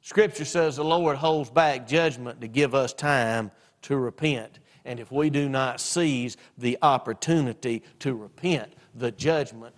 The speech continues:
continues to mount up. The Amalekites brought this on themselves, settling accounts. Secondly, in this passage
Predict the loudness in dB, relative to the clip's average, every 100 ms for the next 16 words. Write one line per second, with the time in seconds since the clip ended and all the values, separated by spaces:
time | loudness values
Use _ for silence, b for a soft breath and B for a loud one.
0 | b -14 -14 -12 -4 0 0 -4 -6 -6
1 | -8 b b -6 -2 0 2 2 0 -4
2 | -18 -20 _ _ _ _ _ _ _ _
3 | _ _ _ _ _ _ _ _ _ _
4 | _ _ _ _ _ _ _ _ _ _
5 | b b _ -2 2 4 4 2 2 2
6 | 2 -4 -10 b b _ 0 2 4 2
7 | -4 -2 -2 -6 -16 -16 b b b -6
8 | -4 -4 -6 -2 -2 -4 -12 -16 -16 _
9 | _ _ _ _ _ _ _ _ -16 0
10 | 2 2 0 -6 -8 -8 -2 0 0 -6
11 | -8 -8 b b b -4 4 4 2 -2
12 | 0 0 -2 2 4 4 2 -2 -4